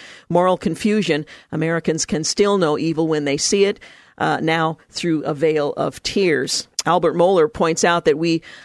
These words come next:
uh, we will know more in the days and hours to come. Right now, we know that the right thing to do is to pray for grieving families and the healing of our land. And the right thing to, is to call evil what it is and not hide our faces from the truth.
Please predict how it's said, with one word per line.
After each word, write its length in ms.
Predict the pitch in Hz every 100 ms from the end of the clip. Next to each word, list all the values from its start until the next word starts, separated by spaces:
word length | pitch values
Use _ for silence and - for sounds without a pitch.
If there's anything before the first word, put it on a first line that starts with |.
| - -
uh, 60 | -
we 140 | 190
will 100 | 190
know 180 | 190 214
more 260 | 202 208
in 60 | 202
the 80 | 180
days 300 | 180 185 185
and 80 | 160
hours 300 | 175 170 -
to 100 | -
come. 400 | - 208 165 170
Right 260 | 160 160
now, 280 | 165 190 202
we 160 | 175 160
know 260 | 151 143
that 160 | 160 147
the 100 | 147
right 280 | 156 175 -
thing 260 | 175 175
to 120 | 165
do 260 | 156 175 190
is 100 | 170
to 120 | -
pray 320 | - - 214
for 120 | 226 196
grieving 380 | 170 175 156
families 520 | 151 185 185 196 190 180
and 120 | 143
the 40 |
healing 400 | 151 208 190 180
of 120 | 160
our 120 | 151 147
land. 360 | 165 175 185 - - - _ -
And 120 | 165
the 60 | 160
right 260 | 175 185
thing 320 | - 180 180
to, 260 | 165 - 185 -
is 180 | 165 -
to 120 | 175
call 400 | - 180 170 165
evil 360 | 180 190 185 170
what 120 | 160
it 140 | 156
is 320 | 170 185 185 -
and 180 | 156
not 200 | 151 160
hide 280 | 156 170 165
our 120 | 151
faces 600 | 147 - 180 - 151 139 - - _ _
from 380 | - 180 160 160
the 80 | 165
truth. 500 | - 208 185 127